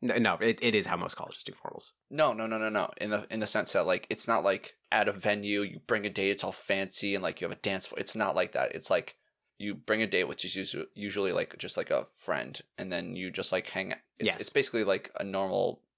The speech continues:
Speaker 1: Yes.
Speaker 2: basement party, but, like,
Speaker 1: Yes.
Speaker 2: formal.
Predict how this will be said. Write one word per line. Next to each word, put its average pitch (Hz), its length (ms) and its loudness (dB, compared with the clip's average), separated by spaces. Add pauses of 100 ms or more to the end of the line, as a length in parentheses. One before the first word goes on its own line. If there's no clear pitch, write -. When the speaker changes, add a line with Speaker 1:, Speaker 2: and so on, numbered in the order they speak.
(300)
Speaker 1:
Yes. 110 280 2
Speaker 2:
basement 104 340 2
party, 87 400 2
but, - 160 -4
like, 62 200 -2 (300)
Speaker 1:
Yes. - 200 -4
Speaker 2:
formal. 98 680 0